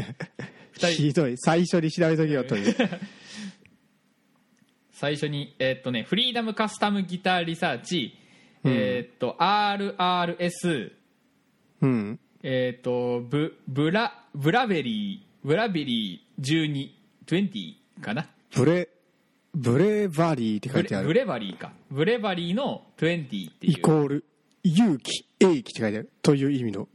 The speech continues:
Speaker 1: ブレバリーアールアールシリーズのコンセプトである。しっかり書いてあるから。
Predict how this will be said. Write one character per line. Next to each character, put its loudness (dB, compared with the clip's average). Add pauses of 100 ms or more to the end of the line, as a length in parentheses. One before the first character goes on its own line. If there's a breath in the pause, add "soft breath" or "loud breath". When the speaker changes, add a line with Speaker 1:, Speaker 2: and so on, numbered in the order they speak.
(180)
Speaker 1:
ブ 4
レ 4
バ 0
リ 0
ー -12
ア 2
ー 2
ル 0
ア 2
ー 0
ル -2
シ 0
リ 2
ー 2
ズ -6
の -4
コ 2
ン 6
セ -4
プ -8
ト -2
で -2
あ 2
る。 -2
し -10
っ -12
か 8
り 2
書 -4
い -2
て -2
あ -4
る -6
か -8
ら。 -10